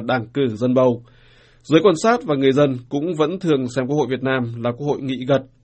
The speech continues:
hoặc quốc hội con dấu củ khoai, có nhiệm vụ biểu quyết về mặt hình thức, có tính thủ tục để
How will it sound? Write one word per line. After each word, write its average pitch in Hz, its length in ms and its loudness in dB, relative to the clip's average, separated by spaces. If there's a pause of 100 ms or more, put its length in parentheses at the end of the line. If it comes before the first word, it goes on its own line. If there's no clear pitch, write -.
hoặc 123 180 -2
quốc 143 100 -4
hội 139 200 -2
con 127 180 -2
dấu 123 260 -2
củ 151 120 -4 (100)
khoai, 127 300 2 (340)
có 160 80 -2
nhiệm 165 200 0
vụ 151 320 -2
biểu 151 160 2
quyết 180 300 2
về 151 80 -2
mặt 127 140 -2
hình 127 180 -4
thức, 208 160 2 (100)
có 139 220 -2
tính 143 220 -6
thủ 147 160 -4
tục 143 140 2 (300)
để 139 240 2